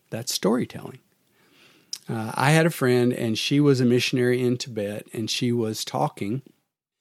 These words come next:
to a, uh, to a young lady that she had met there, and they developed a friendship. And she said, "How did the world,"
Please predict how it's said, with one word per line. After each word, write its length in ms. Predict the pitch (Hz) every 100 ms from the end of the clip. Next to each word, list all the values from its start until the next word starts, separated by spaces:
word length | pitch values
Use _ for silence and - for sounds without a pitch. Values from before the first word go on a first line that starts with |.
| _ _ _
to 540 | - 156 143 143 139 -
a, 680 | - 120 117 117 117 113 117 _ _ _ _ -
uh, 500 | 113 110 107 107 110 -
to 360 | 147 127 123 117
a 120 | 117
young 220 | 123 123
lady 280 | 123 135 127
that 200 | 117 -
she 200 | - 131
had 120 | 107
met 280 | 117 135 -
there, 220 | 110 107
and 140 | 139 113
they 120 | 113
developed 380 | 107 107 104 -
a 40 |
friendship. 520 | 104 101 - 110 - _ _ - - _ -
And 160 | 120
she 180 | - 139
said, 500 | 127 135 123 117 117 - -
"How 180 | 131 180
did 220 | 240 240
the 100 | 190
world," 540 | 170 123 123 127 127